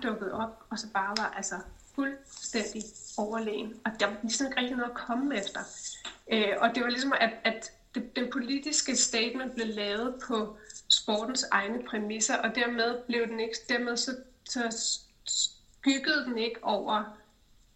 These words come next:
det smukke og vidunderlige, som sporten kan. I stedet for blev det bare forstærket af det, som sporten kan. Og jeg, jeg, jeg ved godt, at det er, øhm, det kan godt være, det, det er simpelthen, det kan godt være, det er kontroversielt, det kan også være, det er sådan helt vildt naivt at,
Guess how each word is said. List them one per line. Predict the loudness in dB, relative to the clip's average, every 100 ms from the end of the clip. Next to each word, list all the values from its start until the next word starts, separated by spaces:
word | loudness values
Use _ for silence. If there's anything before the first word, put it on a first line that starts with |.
| -20 -2
det | 2 4
smukke | 4 4 0 0 0
og | 0
vidunderlige, | 0 0 -2 -2 -2
som | -2
sporten | -2 -2 -2 -4 -4
kan. | -2 -2 -4 -6
I |
stedet | -2 0 -2
for | -4
blev | -4 -4
det | 0
bare | 0 -2
forstærket | 2 2 4 2 -2 -2 -2
af | -2
det, | -4
som | -4 -4
sporten | -6 -4 -2 -4 -2
kan. | -2 -4 -12 -20 -20 -20 -20 -20 -2
Og | 0
jeg, | 2 2 2 2
jeg, | 0 -2 -2 0
jeg |
ved | 2 0 2
godt, | 2 2
at | -2 0
det | 2
er, | 4 6 4 4
øhm, | -2 -6 -12 -16 _ -20 -20 -20 -20 -20 -20 -6 -2
det |
kan | 2
godt | 2 2
være, | 0
det, | -2 -8 -4
det | -2
er | -2
simpelthen, | -2 -2 -2 -4
det | -2
kan | -2
godt | -2
være, | -4
det |
er | -6
kontroversielt, | -8 -6 -4 -4 -2
det |
kan | -4
også | -4
være, | -4
det | -4
er |
sådan | -2
helt | -4 -4
vildt | -6 -2
naivt | -4 -2 -4 -6 -4
at, | 0